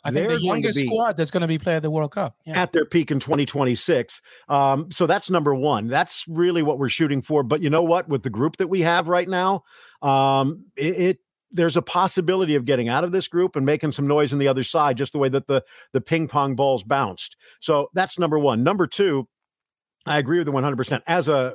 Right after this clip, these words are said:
Speaker 2: Rams fan, born in Santa Monica, um, and where I grew up in South Florida, everyone was a Dolphins fan, so I had to be different. But they
Speaker 1: <laughs>
Speaker 2: made that stadium for all of the money that they spent, billions of dollars.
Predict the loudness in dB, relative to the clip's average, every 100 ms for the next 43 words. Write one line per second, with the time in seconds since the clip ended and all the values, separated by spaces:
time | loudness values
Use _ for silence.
0 | -10 -4 0 0 -2 -4 -4 -4 -2 -2
1 | -2 -2 0 2 0 0 -4 -6 _ -20
2 | -16 -2 2 2 2 -2 -4 -6 -2 2
3 | 2 2 -2 _ _ -4 0 2 2 0
4 | 0 0 0 0 -2 0 -2 -2 -2 -2
5 | 0 0 -2 -4 -2 0 0 0 0 -2
6 | 0 -2 -6 -10 -18 -20 -18 -8 -6 0
7 | 0 0 0 2 2 0 0 -2 -2 -2
8 | -2 -2 -4 -2 2 2 2 0 0 0
9 | 0 0 -2 -2 -4 -2 -2 -2 -12 _
10 | -18 -10 -2 0 2 0 0 -2 -2 0
11 | 0 2 0 -2 -6